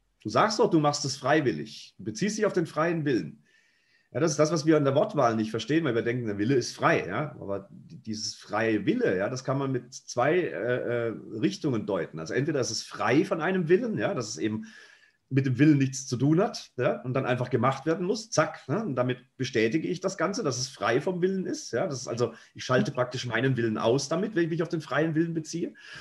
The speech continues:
oder aber, äh, der freie Wille ist durch ein Narrativ besetzt und unter dem freien Willen wird etwas verstanden, was dann irgendwie, äh, äh, ja, mein freier Wille zu sein hat.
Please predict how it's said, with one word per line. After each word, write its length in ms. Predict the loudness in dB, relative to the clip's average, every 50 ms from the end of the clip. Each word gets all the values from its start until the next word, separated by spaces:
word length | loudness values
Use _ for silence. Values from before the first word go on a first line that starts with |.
| -18 -2
oder 320 | 4 6 6 8 8 6 6
aber, 360 | 4 2 2 2 0 -2 -4 -12 -20 -20 -20 -20 -16 -4
äh, 240 | 2 4 4 4 4 2 -4
der 160 | -2 0 0 0
freie 360 | 2 4 6 6 8 8 8
Wille 160 | 8 8 8
ist 260 | 6 6 4 2 4
durch 180 | 4 4 6 6
ein 300 | 4 4 4 4 2 2
Narrativ 560 | 2 4 4 2 2 0 -4 -8 -8 -4 -4
besetzt 500 | -4 -2 0 0 -2 -2 -4 -8 -8 -6
und 80 | -6 -4
unter 140 | -2 -2
dem 140 | -2 -2 -4
freien 320 | 0 2 4 4 4 4 4
Willen 180 | 2 2 2
wird 120 | 0 -2 0
etwas 220 | 0 0 0 0
verstanden, 540 | 0 -2 0 0 0 0 0 -2 -2 0 0
was 140 | 0 0 0
dann 140 | -2 -2
irgendwie, 560 | 0 0 0 0 0 -2 0 0 2 2 2 4
äh, 680 | 4 2 2 2 2 2 0 2 2 2 2 0 0
äh, 40 | 2
ja, 280 | 2 2 2 0 0 0
mein 200 | -2 -2 -2 -2
freier 300 | 0 0 0 2 2 2
Wille 180 | 0 0 0
zu 100 | -2 -2
sein 300 | -4 -4 -4 -4 -4 -4
hat. 280 | -4 -6 -6 -8 -14